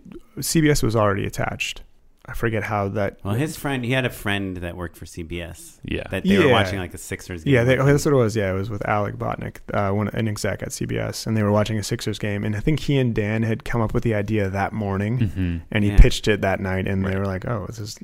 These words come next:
Speaker 1: amazing."
Speaker 3: Let's, let's do it.
Speaker 1: Um, so he comes in to pitch it for Go ninety, and I heard the pitch with a few other people
Speaker 2: And
Speaker 1: at
Speaker 2: this is
Speaker 1: Funny or
Speaker 2: American
Speaker 1: Die.
Speaker 2: Vandal.
Speaker 1: This is
Speaker 2: I don't know
Speaker 1: American
Speaker 2: if
Speaker 1: Vandal,
Speaker 2: you
Speaker 1: yeah, yeah.
Speaker 2: yeah.
Speaker 1: I forget if I mentioned that. And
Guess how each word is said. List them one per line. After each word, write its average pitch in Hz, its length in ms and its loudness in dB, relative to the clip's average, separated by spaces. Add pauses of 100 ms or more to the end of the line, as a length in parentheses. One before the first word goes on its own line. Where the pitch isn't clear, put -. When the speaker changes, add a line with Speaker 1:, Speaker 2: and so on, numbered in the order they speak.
(160)
Speaker 1:
amazing." 110 380 0
Speaker 3:
Let's, 92 180 -8
let's 87 300 -4
do 95 160 -2
it. - 20 -2
Speaker 1:
Um, 101 140 -6
so 131 140 4
he 156 100 10
comes 160 240 8
in 139 80 8
to 120 60 8
pitch - 260 8
it 123 100 2
for - 140 -2
Go 101 180 2
ninety, 110 640 2
and 98 540 0
I 101 320 -2
heard 104 220 -2
the 101 60 2
pitch - 280 4
with 113 160 -4
a - 20 -12
few 113 220 -2
other 107 120 -2
people 113 240 0
Speaker 2:
And 104 60 4
Speaker 1:
at 120 80 2
Speaker 2:
this 110 80 2
is 110 60 4
Speaker 1:
Funny 104 80 4
or - 20 2
Speaker 2:
American 95 300 2
Speaker 1:
Die. 95 60 -2
Speaker 2:
Vandal. 92 180 -2
Speaker 1:
This 147 120 8
is 147 80 6
Speaker 2:
I 147 40 10
don't 127 60 6
know 120 60 6
Speaker 1:
American 104 220 2
Speaker 2:
if 98 60 0
Speaker 1:
Vandal, 92 200 -2
Speaker 2:
you 98 80 0
Speaker 1:
yeah, 92 140 0
yeah. 87 220 -2
Speaker 2:
yeah. - 60 -12 (440)
Speaker 1:
I - 80 -8
forget 110 320 -6
if - 140 -6
I - 20 -4
mentioned 110 380 -4
that. 107 160 -6 (380)
And 110 500 2